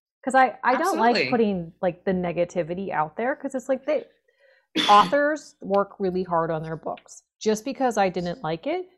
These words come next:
Speaker 1: does not mean other people didn't. And honestly, like, if there's too much sex or something, like, why are you reading it anyway? Like,
Speaker 2: <laughs> Exactly. I think it depends on what, what were your issues with the book. If it was a
Speaker 1: Mm-hmm.
Speaker 2: personal reason,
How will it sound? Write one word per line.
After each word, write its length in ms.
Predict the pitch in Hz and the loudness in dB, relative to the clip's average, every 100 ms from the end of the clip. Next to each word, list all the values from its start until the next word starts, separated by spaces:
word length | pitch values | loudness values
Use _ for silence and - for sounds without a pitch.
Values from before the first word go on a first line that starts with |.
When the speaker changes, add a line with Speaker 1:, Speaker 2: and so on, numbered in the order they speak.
| - | -6
Speaker 1:
does 180 | 196 170 | -4 -2
not 260 | 180 180 202 | -2 -2 0
mean 180 | 220 - | -4 -4
other 220 | 180 170 | -4 -4
people 300 | 185 175 170 | -6 -6 -6
didn't. 420 | 170 170 214 233 | -6 -6 -6 -6
And 180 | 190 196 | -10 -8
honestly, 440 | 165 202 233 - 254 | -4 -4 -6 -4 -2
like, 180 | 240 | -2
if 120 | 233 254 | -4 -4
there's 400 | 269 - - - | -6 -8 -20 -14
too 120 | - 254 | -6 -4
much 220 | 247 - | -4 -6
sex 380 | - 190 - 269 | -6 -6 -6 -14
or 40 | |
something, 320 | 277 285 294 | -12 -14 -14
like, 180 | 302 285 | -14 -4
why 120 | 262 269 | 2 2
are 140 | 302 | 0
you 160 | 285 269 | -4 -6
reading 280 | 262 240 | -6 -6
it 120 | 214 - | -6 -6
anyway? 440 | 196 208 - - | -8 -8 -10 -12
Like, 160 | - 220 - | -14 -12 -10
Speaker 2:
<laughs> 0 | |
Exactly. 1000 | 311 302 269 254 220 233 226 - 175 - - - | -6 -2 0 -2 -2 -4 -4 -6 -8 -6 -10 -6
I 100 | 233 | -2
think 160 | 262 285 | 0 0
it 100 | 269 | -4
depends 400 | 302 240 233 240 | -6 -4 -4 -4
on 140 | 240 | -4
what, 220 | 214 214 175 | -4 -6 -4
what 140 | 196 | -4
were 100 | 226 | -2
your 160 | 220 214 | -2 -2
issues 440 | 202 220 233 175 | -2 -4 -8 -6
with 140 | 147 139 | -8 -8
the 80 | |
book. 240 | - 101 - | -10 -10 -8
If 140 | - 190 | -6 -4
it 40 | |
was 140 | 190 185 | -4 0
a 40 | |
Speaker 1:
Mm-hmm. 160 | 196 185 | 0 0
Speaker 2:
personal 480 | 208 226 240 233 220 | -2 -4 -6 -6 -6
reason, 680 | 175 180 170 175 170 170 | -6 -8 -8 -8 -8 -8